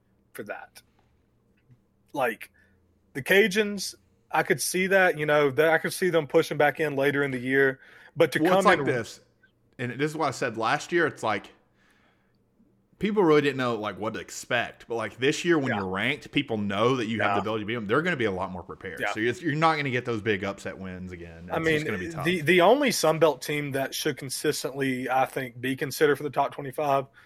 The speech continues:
Speaker 1: App State.
Speaker 2: Yes.
Speaker 1: And, you know, Louisiana Lafayette, they're creeping up on that. They're creeping up on that. Uh, you give them, you know, six more wins. They'll, they'll probably go out and get six wins in a row if they don't,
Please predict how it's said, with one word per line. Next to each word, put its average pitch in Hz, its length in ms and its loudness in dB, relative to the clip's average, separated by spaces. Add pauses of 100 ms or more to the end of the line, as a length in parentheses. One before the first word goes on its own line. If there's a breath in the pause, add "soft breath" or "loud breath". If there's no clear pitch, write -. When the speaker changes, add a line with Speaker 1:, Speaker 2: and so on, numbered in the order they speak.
(360 soft breath)
Speaker 1:
App 143 200 4
State. 127 300 -4 (920)
Speaker 2:
Yes. 139 320 -2
Speaker 1:
And, 135 100 -4
you 135 60 -4
know, 131 300 2 (100)
Louisiana 226 460 6
Lafayette, 214 420 8
they're 165 120 4
creeping 185 360 -4
up 143 160 -2
on 107 140 -8
that. - 260 -20
They're 160 140 -4
creeping 220 340 -4
up 143 180 -4
on - 140 -14
that. - 880 -8
Uh, 156 120 8
you 151 180 0
give 180 240 4
them, 170 280 4
you 151 60 -4
know, 147 320 4
six - 380 -4
more 156 160 0
wins. 143 320 -4
They'll, 156 180 6
they'll 147 140 2
probably 151 240 2
go 139 140 2
out 135 60 -2
and 131 60 -10
get 127 120 -10
six - 260 -8
wins 131 220 -10
in 120 60 -10
a 127 60 -8
row 127 260 -2
if 120 100 -8
they 131 100 -6
don't, 127 260 -6